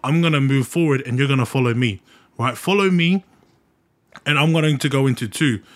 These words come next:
Like, I'm gonna go, I'm gonna, I'm gonna lead first and then you're gonna follow me. So that is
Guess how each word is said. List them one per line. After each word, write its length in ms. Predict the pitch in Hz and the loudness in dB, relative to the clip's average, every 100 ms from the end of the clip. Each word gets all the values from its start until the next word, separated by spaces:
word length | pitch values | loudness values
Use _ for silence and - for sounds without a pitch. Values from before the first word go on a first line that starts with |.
| - - - | -20 -20 -12
Like, 100 | 113 | -8
I'm 140 | 120 175 | 0 2
gonna 180 | 175 160 | 2 2
go, 260 | 170 160 | 2 2
I'm 120 | 139 | 2
gonna, 220 | 175 170 143 | 2 2 0
I'm 100 | 160 | 0
gonna 140 | 165 | 2
lead 220 | 147 170 | 2 0
first 280 | - 180 175 | 0 0 0
and 100 | 127 | 0
then 80 | 127 | 0
you're 80 | 135 | 2
gonna 120 | 127 | 0
follow 240 | - 123 | 0 -2
me. 180 | 110 98 | -2 -4
So 140 | - | -2
that 180 | 135 202 | 0 2
is 180 | 220 143 | 2 0